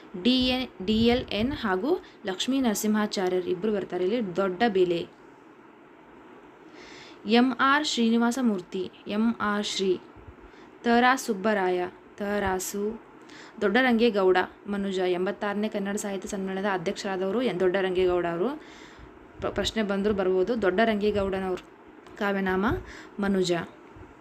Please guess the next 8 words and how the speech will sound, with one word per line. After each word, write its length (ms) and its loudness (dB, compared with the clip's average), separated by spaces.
ಎಸ್ 260 2
ವೆಂಕಟರಾವ್ 680 2
ಅವರು 280 -4
ಭಾರತಿ 480 -2
ಪ್ರಿಯ. 300 -2
ಎಂ 200 4
ವಿ 140 4
ಸೀತಾರಾಮಯ್ಯ 720 0